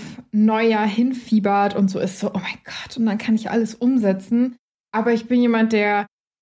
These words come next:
sehr gerne sehr strukturiert ist und in so Timelines plant manche Dinge. Und für mich ist dieses neues Jahr so ein ganz tolles Konstrukt,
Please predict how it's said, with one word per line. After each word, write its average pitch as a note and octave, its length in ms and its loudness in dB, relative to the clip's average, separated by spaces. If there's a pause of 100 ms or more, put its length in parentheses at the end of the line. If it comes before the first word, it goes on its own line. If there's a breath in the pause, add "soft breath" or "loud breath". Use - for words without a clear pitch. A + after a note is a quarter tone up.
sehr A#3 220 2
gerne G#3+ 720 2
sehr G3+ 460 0
strukturiert A3 840 -2
ist A#3 360 -2
und G3+ 240 -2
in G3+ 160 2
so F#3+ 560 2
Timelines G#3 640 0
plant G3 420 0
manche G3 300 0
Dinge. G3+ 320 2
Und F#3+ 100 -2
für G#3 140 -2
mich A3 260 0
ist - 380 -10
dieses G#3 420 2
neues G#3 460 2
Jahr G#3 340 2
so G3+ 80 0
ein G3+ 100 2
ganz G#3+ 280 2
tolles G#3 400 -2
Konstrukt, - 760 -8